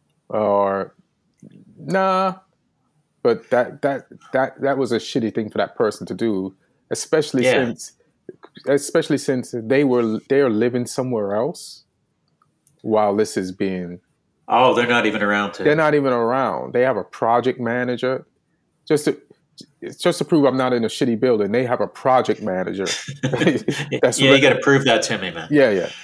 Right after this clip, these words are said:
Speaker 1: Also, this is what she's, so also, the unit that she's renovating was owned by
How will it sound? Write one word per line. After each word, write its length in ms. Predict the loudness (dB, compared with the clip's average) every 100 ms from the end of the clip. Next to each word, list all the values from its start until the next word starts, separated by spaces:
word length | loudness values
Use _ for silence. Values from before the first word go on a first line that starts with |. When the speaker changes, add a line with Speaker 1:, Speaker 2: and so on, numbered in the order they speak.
| -20 _ _ _ 0
Speaker 1:
Also, 720 | 4 4 4 4 4 2 -4 _ -4
this 180 | -2 0
is 200 | 0 2
what 180 | 0
she's, 380 | 0 -6 -6 -12 _ _ -6
so 100 | 0
also, 580 | 2 2 2 2 2 0
the 60 | 0
unit 320 | 2 0 0
that 180 | -2 -2
she's 240 | -4 -2
renovating 720 | -2 0 0 0 -2 -8 -12 _ _ -2
was 340 | 0 0 -4 -2
owned 340 | -2 -2 -2
by 200 | -2